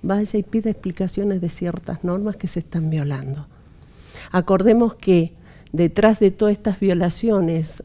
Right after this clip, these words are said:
a, al régimen democrático, eh, de Venezuela,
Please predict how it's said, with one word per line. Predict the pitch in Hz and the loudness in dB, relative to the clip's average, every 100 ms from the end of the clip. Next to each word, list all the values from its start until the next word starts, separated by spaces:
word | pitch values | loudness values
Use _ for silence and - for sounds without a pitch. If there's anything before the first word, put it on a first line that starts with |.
| - | -6
a, | 170 170 160 165 170 | -4 -2 -4 -6 -8
al | - 165 170 165 170 | -6 -4 -4 -6 -2
régimen | 180 190 202 190 185 | 2 2 4 2 4
democrático, | 180 170 165 240 214 185 170 - 233 - - - - - - | 2 2 2 2 0 -2 -6 -4 -4 -6 -18 -20 -20 -20 -12
eh, | - 170 170 | -2 0 0
de | 170 | 0
Venezuela, | 175 180 190 - 214 185 185 | 2 2 0 0 0 2 -2